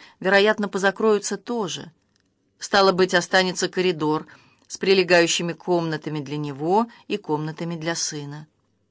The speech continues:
Самая его жизнь ограничится коридором. Будет шлёпать там туфлями, и будут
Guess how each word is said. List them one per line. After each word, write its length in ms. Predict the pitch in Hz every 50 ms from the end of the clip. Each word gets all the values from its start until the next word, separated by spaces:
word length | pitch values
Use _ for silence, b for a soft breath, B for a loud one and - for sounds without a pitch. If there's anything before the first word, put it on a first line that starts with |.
| _ _ _ _ _ _ _ _ _ _ _ _ _ _ _ _ _
Самая 400 | - - 226 214 208 208 202 202
его 280 | 202 202 202 196 208 202
жизнь 400 | 180 170 196 196 180 165 170 - -
ограничится 680 | 165 156 151 165 165 165 165 156 - - - - - 156
коридором. 680 | - 170 165 160 147 156 151 147 147 147 147 147 151 _ _ _ _ _ _ _ B B B B B B B
Будет 320 | - 185 220 240 214 226 -
шлёпать 580 | - - 220 214 220 214 208 - 196 180 -
там 220 | - 190 180 180 165
туфлями, 680 | - - - 220 226 220 - 220 208 208 202 202 202 B B B B
и 120 | - 196 202
будут 460 | 185 214 226 196 208 202 - -